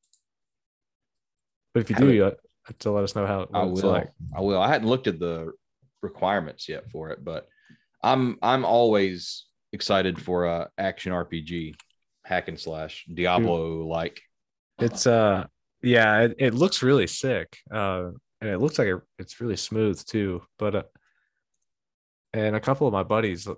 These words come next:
Speaker 1: or at least friends on Steam, like, that's all they've been playing, like, the past couple, how long has it been? Like, a week or so?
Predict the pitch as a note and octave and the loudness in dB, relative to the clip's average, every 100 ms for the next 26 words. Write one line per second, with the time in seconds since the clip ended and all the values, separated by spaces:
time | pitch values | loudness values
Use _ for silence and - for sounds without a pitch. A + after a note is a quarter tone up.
0 | - G#2 G2 G#2 G#2 G#2 - A2+ G#2 G2 | -8 -6 -4 -2 -2 -4 -4 -4 -2 -4
1 | - A2+ A2 G2+ F#2 - G2+ G2 A2 - | -4 -6 -4 -4 -6 -6 -6 -4 -6 -6
2 | - _ _ - G2 F#2+ F#2 D#2+ G2+ G2 | -12 _ _ -4 -2 0 -4 -6 -4 -4
3 | F2+ _ _ _ _ _ - - F#2+ - | -6 _ _ _ _ _ -12 -10 -10 -8
4 | F#2+ - G2+ F2+ F2+ F#2 _ _ _ _ | -8 -8 -10 -8 -10 -12 _ _ _ _
5 | _ _ _ - A#2 A#2+ A2+ A#2 A2 G#2 | _ _ _ -4 0 2 0 -2 -4 -2
6 | G2 F#2+ G#2 - - B2 B2+ | -2 -2 -4 -6 -6 -4 -4